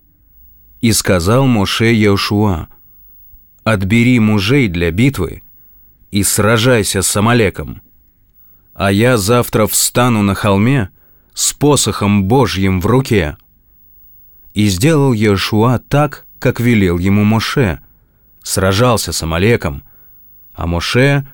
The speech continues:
Аарон и Хур поднялись на холм. И когда Моше поднимал руку, побеждал Израиль, а когда Моше опускал руку, побеждал Амалек. И оттяжелели руки Моше,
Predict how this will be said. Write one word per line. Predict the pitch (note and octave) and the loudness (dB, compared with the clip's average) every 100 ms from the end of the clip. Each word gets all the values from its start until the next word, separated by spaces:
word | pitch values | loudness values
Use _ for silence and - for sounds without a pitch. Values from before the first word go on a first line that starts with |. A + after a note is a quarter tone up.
| - | -4
Аарон | F#2+ F#2+ G#2+ B2+ C3 | 0 2 2 2 0
и | A2 F#2+ | -2 -6
Хур | F2+ - B2+ D#3 D3+ - - _ _ _ | -10 -2 2 2 0 -8 -20 _ _ _
поднялись | - F2+ G#2+ A2+ B2 - | -4 0 2 2 0 0
на | C3+ | -2
холм. | C#3 G2 E2+ D#2 D2+ - _ _ _ _ _ _ _ _ _ | -2 -2 -2 -2 -6 -10 _ _ _ _ _ _ _ _ _
И | - | -8
когда | G2 G2 G#2+ | -4 0 0
Моше | G#2 G#2 A#2+ | 0 0 -2
поднимал | G#2 G#2 G#2+ A#2+ E3+ D#3+ | -2 0 2 2 2 2
руку, | A2+ F#2 E2+ D2+ - _ _ _ - | 0 -2 -4 -12 -14 _ _ _ -4
побеждал | F#2+ G2 E2+ G2 B2+ B2+ | 0 0 0 0 2 2
Израиль, | A#2+ B2+ B2+ F2+ C#2 - - _ _ _ _ - | 0 0 0 0 -6 -14 -20 _ _ _ _ -12
а | G2+ | -6
когда | G2 G2 G#2 | -4 0 2
Моше | F#2+ F#2+ - | 2 0 -2
опускал | E2+ - E2 - B2+ C#3+ C#3 | -4 -4 -8 -2 0 2 2
руку, | C#3 C3+ B2 - _ _ _ - | 2 0 -4 -6 _ _ _ -6
побеждал | F2 E2+ E2 F2+ F2 | -2 -2 -2 0 2
Амалек. | G2+ B2 C3+ D#2 - - - _ _ _ _ _ _ _ _ _ - | 2 2 2 0 -6 -20 -20 _ _ _ _ _ _ _ _ _ -2
И | D3+ | 2
оттяжелели | C#3+ C#3 C3 A2+ A#2 A2 A#2 B2+ A2+ F#2 | 2 0 0 2 2 2 4 2 2 0
руки | E2+ A2+ G#2+ - | 0 0 0 -2
Моше, | F2+ D#2+ - - A2 A2+ | -2 -4 -4 0 0 0